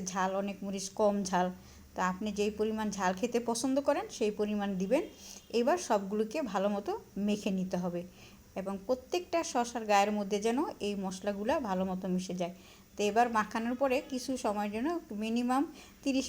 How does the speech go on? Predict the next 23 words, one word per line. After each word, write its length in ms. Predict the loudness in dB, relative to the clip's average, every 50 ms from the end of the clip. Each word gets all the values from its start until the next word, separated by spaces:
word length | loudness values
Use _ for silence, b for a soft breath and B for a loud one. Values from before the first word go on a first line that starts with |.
| 0
মিনিটের 360 | 2 2 2 4 4 4 4 6
জন্য 180 | 4 4 4 2
ফ্রিজে 360 | 0 0 0 0 2 2 4 2
রেখে 240 | 2 0 -2 -4
দিব। 200 | -2 -2 0 2 2 0 0 B B B B B B B -6
যেহেতু 320 | -2 0 0 0 2 2
এখন 360 | 4 4 2 2 0 -4 -4 -4 -6
শীতকাল, 500 | -6 -6 -4 -4 -4 -4 0 2 2 2 2 0
ঠান্ডা 340 | -4 -4 -4 -4 -2 -2 -2 -2 -2 -4 -8
সব 220 | -10 -6 -6 -6 -6 -6 -8
ফ্রি-, 280 | -4 -2 -2 -2 -2 2
জায়গাতে 320 | 2 2 2 2 0 -2 -2
হয়, 140 | 0 0 0
নরমালে 440 | 2 2 0 0 0 -2 0 0 0
হয়, 220 | 0 0 -2 -2
ডিপ 280 | -2 -4 -6 -4 -2 -2
হয়, 120 | -4 -4 -4 B B B B B B
তো 80 | -6 -2
আমি 100 | -2 -2
নরমালি 400 | 0 0 0 0 0 2 0 0
রেখে 260 | 0 -2 -6 -6 -8 -6
দিলাম। 240 | -4 -4 -4 -4 -6 -8 -10 B B B B B B
তো 60 | -4